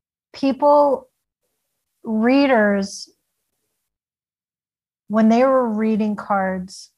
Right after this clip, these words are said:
would often just look at a card, point to it if I was receiving a reading, and recite what was in the book.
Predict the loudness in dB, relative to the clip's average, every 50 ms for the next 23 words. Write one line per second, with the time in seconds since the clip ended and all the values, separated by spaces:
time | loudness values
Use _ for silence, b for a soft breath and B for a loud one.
0 | _ _ _ -2 0 2 6 6 6 6 6 2 -2 -2 -2 -2 0 -2 -2 -4
1 | -6 -6 -6 -10 -8 -6 -4 -4 -2 -2 -2 -4 -4 -4 -2 0 0 0 0 -2
2 | -6 -6 -6 -4 -4 -4 -4 -6 -8 -8 -6 -6 -4 -4 -6 -4 -4 -4 -2 -2
3 | -2 -4 -4 -6 -8 -8 -6 -4 -2 -2 0 0 0 -2 -2 -2 0 0 -2 -2
4 | -4 -4 -2 -2 0 0 0 -2 -4 -6 -6 -2 -2 0 0 -2 -4 -6 -8 -8
5 | -8 -6 -6 -6 -2 0 0 2 0 0 -2 -6 -12 -16 -16 -20